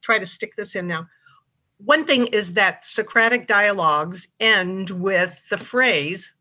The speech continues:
said not by Socrates, but by the other person, "I am at a loss, O Socrates." And really, that's what it's about.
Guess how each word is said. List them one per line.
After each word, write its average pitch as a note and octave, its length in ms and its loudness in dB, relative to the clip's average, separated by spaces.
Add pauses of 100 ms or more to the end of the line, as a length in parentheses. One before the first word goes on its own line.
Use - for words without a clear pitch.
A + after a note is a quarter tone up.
(200)
said F3 320 -4
not E3+ 220 -2
by D#3+ 100 0
Socrates, D#3+ 640 -8
but - 220 -10
by D#3 160 2
the D#3+ 160 -4
other D3 180 -4
person, E3 760 -4 (420)
"I G#3+ 100 6
am G#3+ 140 2
at F#3 120 0
a F#3 40 -2
loss, F3 480 0 (100)
O F3+ 80 -6
Socrates." - 920 -6 (560)
And A3+ 600 2 (160)
really, A3 520 2
that's G#3 300 0
what G#3+ 120 0
it's F#3+ 180 -8
about. E3 400 0